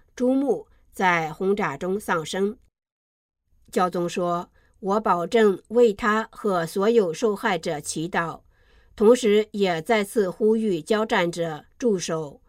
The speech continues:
要保护平民百姓，为和平进行对话。”我敦促国际社会加强努力，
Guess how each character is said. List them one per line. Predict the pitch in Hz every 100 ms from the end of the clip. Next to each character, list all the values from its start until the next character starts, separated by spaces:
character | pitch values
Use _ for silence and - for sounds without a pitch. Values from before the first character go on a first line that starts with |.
| _ _ _ -
要 | 214 196
保 | 208 233 -
护 | 233 220 -
平 | - 185
民 | 196 165
百 | 190 139
姓， | - 208 180 - _ _ _ _
为 | - 262
和 | 240 - 180
平 | 214 - 165 170 -
进 | 240
行 | 214 156 160
对 | 226 -
话。” | 196 165 151 _ _ _ _ _ _ _ _ _
我 | 208 196 185 180
敦 | 170 220 233
促 | 262 208 175
国 | 156 175 185
际 | 214 247 175
社 | 240 196 170
会 | 190 175
加 | - 165 170
强 | 175 165 190
努 | 151
力， | 160 190 165